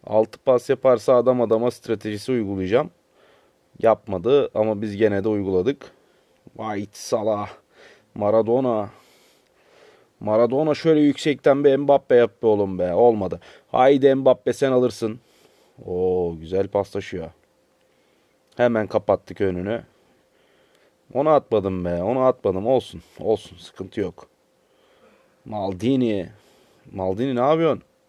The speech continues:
De Bruyne. Schneider. Mbappe.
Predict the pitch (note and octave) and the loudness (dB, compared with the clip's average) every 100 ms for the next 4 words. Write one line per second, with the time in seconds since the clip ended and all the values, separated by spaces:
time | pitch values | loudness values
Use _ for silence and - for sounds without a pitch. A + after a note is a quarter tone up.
0 | _ _ _ _ _ _ _ _ _ _ | _ _ _ _ _ _ _ _ _ _
1 | _ _ _ _ _ _ _ _ _ - | _ _ _ _ _ _ _ _ _ -12
2 | F#2+ G#2+ A2 B2 B2+ G#2+ F#2 - _ _ | -4 -2 0 0 0 -4 -10 -18 _ _
3 | _ _ _ _ _ _ _ - G#2 B2 | _ _ _ _ _ _ _ -14 -4 -2
4 | B2+ B2+ A2 F#2 - - - G2+ G#2+ A2+ | 2 4 2 -2 -14 -18 -12 -10 0 2
5 | A#2+ - C#3 A#2+ G#2+ | 0 2 4 4 2